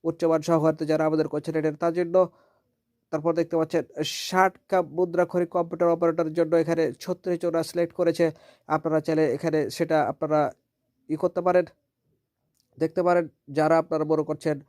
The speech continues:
পরীক্ষা দিয়েছিলেন সবাই এখানে দেখতে পাচ্ছেন। চার নম্বর দেখতে পাচ্ছেন যে অফিস সহকারী কাম কম্পিউটার মুদ্রাক্ষরিক দেখতে পাচ্ছেন এখানে তারা মোট নয় জনের রোল দিয়ে দিয়েছে। আপনারা যারা দেখতে পাচ্ছেন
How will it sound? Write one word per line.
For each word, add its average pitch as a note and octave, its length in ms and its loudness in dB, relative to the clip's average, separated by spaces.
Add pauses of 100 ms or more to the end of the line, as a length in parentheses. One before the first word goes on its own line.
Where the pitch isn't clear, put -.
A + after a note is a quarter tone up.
(500)
পরীক্ষা D3+ 320 -2
দিয়েছিলেন D3+ 300 2 (100)
সবাই D#3 240 4
এখানে D3+ 220 -6
দেখতে D#3+ 180 -4
পাচ্ছেন। F3 280 -2 (1000)
চার F3+ 220 4
নম্বর F#3+ 240 2
দেখতে F#3+ 200 -4
পাচ্ছেন F#3 240 0
যে F#3 60 0 (240)
অফিস G3 240 0 (260)
সহকারী F3+ 420 2
কাম F3 200 0
কম্পিউটার F3 360 -2 (120)
মুদ্রাক্ষরিক E3 560 0
দেখতে D#3+ 200 -8
পাচ্ছেন D#3+ 300 0
এখানে D#3 200 -2 (560)
তারা D#3+ 180 4 (200)
মোট D#3 140 2 (140)
নয় E3+ 200 6
জনের F3+ 260 2
রোল F3+ 140 4 (100)
দিয়ে E3+ 160 2
দিয়েছে। E3+ 280 2 (440)
আপনারা D#3+ 360 2 (440)
যারা D#3+ 220 4
দেখতে E3 240 -2
পাচ্ছেন D#3 300 -2